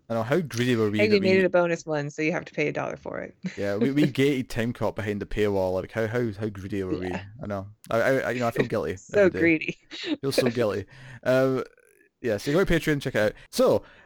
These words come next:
Speaker 1: the mo-, movie starts, like we say, uh, it, it's, it's actually got, like, a really traditional backlot. Uh, you know, it's like, there's, like, fake snow, and it's, it's, it's the Scottish guy sort of coming over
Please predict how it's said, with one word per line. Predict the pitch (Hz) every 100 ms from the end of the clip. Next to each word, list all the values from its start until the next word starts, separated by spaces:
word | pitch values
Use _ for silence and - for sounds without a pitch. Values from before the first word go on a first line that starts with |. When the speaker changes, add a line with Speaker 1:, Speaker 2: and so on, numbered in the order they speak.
| -
Speaker 1:
the | 151 156
mo-, | 214 208
movie | 220 208
starts, | - 175 170 -
like | 165
we |
say, | - 123 123
uh, | - 123
it, | 139 151
it's, | 160
it's | 170
actually | 214 202
got, | 214
like, | 196
a | 160
really | 160
traditional | - 131 - 113
backlot. | 101 107 113 - 120 131 - _ _
Uh, | 117 107
you | 117
know, | 117
it's | 123
like, |
there's, | 120 117
like, | 120
fake | 123 131
snow, | - 117 110 120 117 113
and | 107
it's, | 104 -
it's, | 98
it's | 101 -
the | - 101
Scottish | - 120 113 117
guy | - 110 110
sort | 104 101
of | -
coming | - 110
over | 104 104 110 110